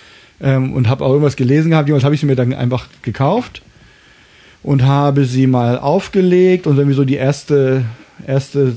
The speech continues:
Seite von vier Plattenseiten oder so gehört und gedacht, boah, das ist irgendwie was Anstrengendes oder was Ungewöhnliches und das muss ich mir auf jeden Fall mal in Ruhe mal anhören. Da muss ich mir mal Zeit nehmen und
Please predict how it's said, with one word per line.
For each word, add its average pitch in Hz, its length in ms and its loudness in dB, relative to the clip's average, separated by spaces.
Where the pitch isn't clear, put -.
Seite 131 320 -2
von 131 300 -4
vier 143 240 -2
Plattenseiten 143 540 -2
oder 135 120 0
so 135 100 0
gehört 143 480 0
und 143 120 -4
gedacht, 139 300 -2
boah, 131 320 0
das 127 300 -4
ist 147 340 -4
irgendwie 147 460 0
was 139 360 -4
Anstrengendes 196 1080 0
oder 151 300 -2
was 143 260 -2
Ungewöhnliches 185 920 -2
und 160 80 -8
das 139 160 -2
muss 160 160 -4
ich 160 60 -8
mir 156 120 -4
auf 139 80 0
jeden 156 140 -2
Fall 151 120 -2
mal 143 220 -4
in 147 180 0
Ruhe 135 400 2
mal 120 200 0
anhören. 120 360 0
Da 123 60 -2
muss 135 140 0
ich - 40 -4
mir 143 100 0
mal 127 140 0
Zeit 151 320 -2
nehmen 160 400 -2
und 139 180 -10